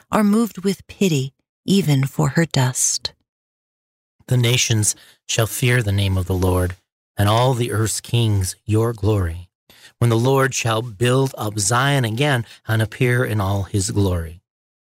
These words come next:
Speaker 2: then he will turn to the prayers of the helpless. He will not despise their prayers.
Speaker 1: Let this be written for ages to come, that a people yet unborn may praise the Lord. For the Lord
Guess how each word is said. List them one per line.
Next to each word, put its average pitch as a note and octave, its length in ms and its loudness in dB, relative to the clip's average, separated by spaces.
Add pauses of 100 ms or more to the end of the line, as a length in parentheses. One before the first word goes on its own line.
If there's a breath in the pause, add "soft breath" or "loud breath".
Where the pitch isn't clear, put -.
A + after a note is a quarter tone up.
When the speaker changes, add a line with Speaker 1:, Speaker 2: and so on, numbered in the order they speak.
(320)
Speaker 2:
then G#2+ 240 2
he A2+ 200 0
will G#2+ 220 0
turn A#2 420 0 (220 soft breath)
to - 100 -4
the A2 100 -2
prayers G2+ 540 0 (120)
of F#2+ 140 -2
the F#2+ 100 -2
helpless. F#2 640 -4 (680)
He A2+ 100 0
will A2 160 2
not A2 240 0
despise G#2 680 -2
their F#2 160 -2
prayers. F2 640 -6 (580)
Speaker 1:
Let G3+ 200 -2
this - 240 0
be G3+ 180 0
written F3 420 0
for E3 240 -2
ages F3+ 440 -2
to - 120 -4
come, C#3 540 -2 (280)
that G#3 140 0
a G#3 60 -2
people F3 460 -2
yet F3+ 280 -2
unborn F#3+ 520 0
may E3+ 120 0
praise G#3 460 -2
the F3+ 140 -2
Lord. E3 540 -2 (560 loud breath)
For F3+ 260 -2
the F3+ 100 0
Lord F3+ 420 0